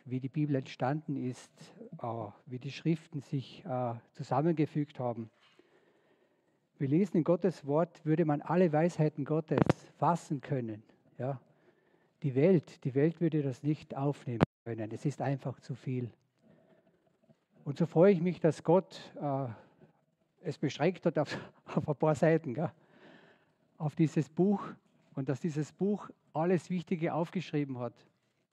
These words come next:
Alles Wichtige aufgeschrieben hat, was, was uns helfen kann in der Beziehung mit dem lebendigen Gott. So freue ich mich, dass ich euch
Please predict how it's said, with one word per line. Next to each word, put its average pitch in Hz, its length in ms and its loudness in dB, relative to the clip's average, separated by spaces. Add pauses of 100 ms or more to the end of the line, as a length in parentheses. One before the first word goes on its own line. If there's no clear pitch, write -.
(920)
Alles 165 320 -2
Wichtige 175 340 -2
aufgeschrieben 160 580 -6
hat, 143 160 -4
was, 139 360 -8
was 156 220 -6
uns 151 140 -6
helfen 160 360 -2
kann 151 300 -4
in 143 140 -12
der 135 80 -10
Beziehung 151 560 -4
mit - 360 -10
dem 131 120 -6
lebendigen 131 540 -6
Gott. 131 320 -10 (1800)
So 160 100 -4
freue 185 240 2
ich 190 40 -2
mich, 175 220 -4
dass 151 180 -2
ich 156 100 -2
euch 151 200 -2